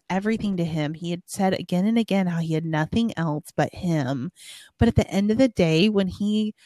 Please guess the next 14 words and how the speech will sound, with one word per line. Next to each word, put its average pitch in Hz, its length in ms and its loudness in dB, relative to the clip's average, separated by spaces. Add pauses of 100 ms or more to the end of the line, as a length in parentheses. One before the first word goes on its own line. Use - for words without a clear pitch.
(120)
had 180 500 0
someone 226 680 4
that 190 200 0
was, 180 340 0 (460)
like, 220 200 4
he - 180 4
just - 260 2
did 220 180 6
the 214 120 4
right 185 280 0
thing. 160 340 -2
He - 300 2
was 262 200 4
the - 120 2